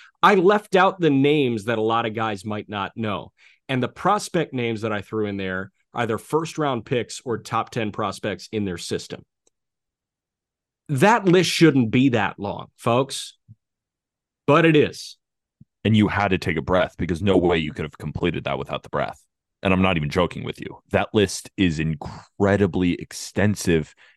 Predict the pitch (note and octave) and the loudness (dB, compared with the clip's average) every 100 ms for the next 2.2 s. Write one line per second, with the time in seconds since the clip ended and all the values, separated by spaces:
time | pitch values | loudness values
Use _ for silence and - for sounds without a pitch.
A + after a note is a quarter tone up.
0 | _ - G#2 G2 - G#2 G#2+ G2+ A#2+ - | _ -2 0 -2 -4 -6 0 0 0 -2
1 | A#2 G2+ A2 A2 G2+ E2 - - A2+ C#3 | -4 0 0 0 -2 -4 -10 -6 -4 -4
2 | - | -6